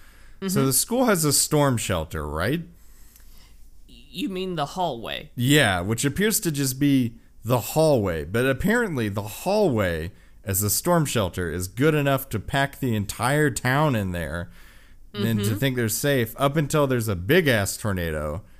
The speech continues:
Speaker 1: I, it
Speaker 2: Well
Speaker 1: just doesn't, like, is it a storm shelter or is it not, is my question.
Speaker 2: <laughs> Here, here's the other thing. Having watched it a second time, it's not really even great with the normal-sized tornado because
Speaker 1: Mm-mm.
Speaker 2: the ceiling does get ripped off.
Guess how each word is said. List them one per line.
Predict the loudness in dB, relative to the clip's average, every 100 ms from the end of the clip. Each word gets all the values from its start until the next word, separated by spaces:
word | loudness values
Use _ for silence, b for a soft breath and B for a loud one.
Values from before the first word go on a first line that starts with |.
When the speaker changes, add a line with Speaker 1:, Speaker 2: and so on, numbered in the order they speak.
| b b b -18 -10
Speaker 1:
I, | -6
it | -4
Speaker 2:
Well | 0
Speaker 1:
just | 2 4
doesn't, | 2 2 -2 -2
like, | -2 2
is | 2 4
it | 0
a |
storm | 0 0 2 2
shelter | 2 0 2 2
or | 2
is | 2 2
it | 0 -2
not, | -2 -2 -4 -8
is | -8 -6
my | -4 -4
question. | -4 -8 -8 -8 -8
Speaker 2:
<laughs> | -8 -16 b b b b
Here, | -16 -10 -10 -10 -18
here's | -12 -8 -8 -6
the | -4
other | -6 -8
thing. | -8 -10 -10
Having | -6 -6 -6
watched | -6 -4 -6 -8
it | -10
a | -8
second | -6 -6 -8 -10
time, | -8 -8 -10 -14 -16
it's | -12 -10 -8
not | -8 -10 -10
really | -10 -8 -6
even | -8 -8 -8
great | -6 -8 -6
with | -10 -10
the | -10
normal-sized | -6 -6 -6 -4 -4 -4 -6 -8
tornado | -6 -6 -6 -8 -2
because | 0 2 0 -2
Speaker 1:
Mm-mm. | -4
Speaker 2:
the |
ceiling | -4 -2 -4 -6 -8 -6
does | -4 -4
get | -6 -8 -10
ripped | -12 -6 -6 -6 -4
off. | -2 -2 -6 -12 -16